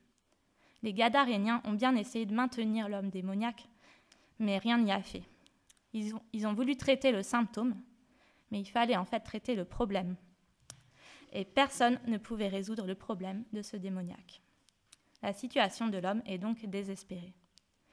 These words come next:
Mais c'est là qu'intervient Jésus pour bouleverser la situation.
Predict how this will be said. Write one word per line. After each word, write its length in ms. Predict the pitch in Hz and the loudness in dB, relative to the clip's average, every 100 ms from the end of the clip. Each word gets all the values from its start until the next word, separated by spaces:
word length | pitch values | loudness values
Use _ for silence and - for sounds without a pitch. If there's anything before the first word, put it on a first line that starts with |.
| _ - - | _ -16 -6
Mais 100 | 208 | -4
c'est 120 | 240 | 2
là 120 | 247 | 2
qu'intervient 540 | 247 254 269 202 226 226 | 2 0 2 2 2 0
Jésus 300 | 196 185 247 | -2 -4 -8
pour 260 | - 208 | -8 -10
bouleverser 680 | 185 277 269 214 202 - 180 - | -4 -2 0 -2 -4 -10 -16 -12
la 120 | 214 | -12
situation. 600 | 190 202 - - 180 - | -12 -14 -14 -12 -12 -16